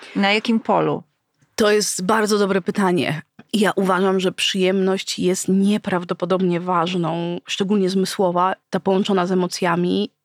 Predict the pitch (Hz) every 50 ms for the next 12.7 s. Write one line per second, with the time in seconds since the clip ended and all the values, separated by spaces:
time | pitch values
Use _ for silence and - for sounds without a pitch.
0 | _ _ - 185 180 - - 214 214 220 220 - 214 190 180 185 - 180 180 185
1 | 180 190 180 175 185 175 185 185 190 185 175 - 180 - - 214 202 202 - -
2 | - 196 - 175 - - - 180 185 180 - - 170 170 175 170 175 - 180 170
3 | 165 - - 170 165 156 160 165 170 165 151 - - 170 165 - - 175 170 -
4 | - - - - - - - - - _ _ - _ - 185 185 180 175 180 175
5 | 175 - - 180 - - 170 175 170 175 170 - - - 185 170 165 165 175 175
6 | 180 175 170 - - 180 170 - 202 190 175 - - 175 - - 170 - - -
7 | - 170 - - - - - - - - - - - - - - - _ _ _
8 | 202 196 190 196 175 180 165 - 180 170 180 175 185 180 180 175 175 170 175 175
9 | 175 180 - - - 90 - - - 180 170 165 - - 160 180 180 170 160 156
10 | 156 165 190 220 247 285 302 - _ _ _ _ _ _ - - 196 - - 196
11 | 196 190 185 175 180 - - 175 180 190 185 185 175 160 160 160 160 160 - -
12 | 185 180 180 185 185 196 180 151 - - - 175 180